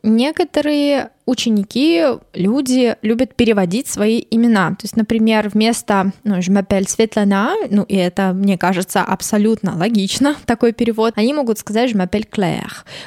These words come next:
При этом слово «имя Клэр», оно, конечно, существует во французском языке, и более того, это, ну, имена, так скажем, м,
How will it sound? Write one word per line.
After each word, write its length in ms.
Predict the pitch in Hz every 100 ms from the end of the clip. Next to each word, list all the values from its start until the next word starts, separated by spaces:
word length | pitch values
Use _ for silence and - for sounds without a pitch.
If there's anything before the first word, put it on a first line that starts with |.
| -
При 140 | 220
этом 260 | 220 220 220
слово 540 | - 220 202 196 185 -
«имя 300 | 254 214 175
Клэр», 320 | - 214 240 349
оно, 340 | - 196 170
конечно, 640 | - 196 208 214 196 - 185
существует 540 | 190 196 - 226 208
во 60 | 196
французском 540 | 190 196 214 - 202
языке, 500 | 185 180 180 277 349
и 120 | 220
более 360 | 196 226 208 208
того, 400 | - 202 214 208 -
это, 480 | 196 180 196 180 175 _ -
ну, 160 | 202 -
имена, 380 | 214 208 202 170
так 160 | - -
скажем, 520 | - 196 175 180 175 _
м, 400 | 185 165 -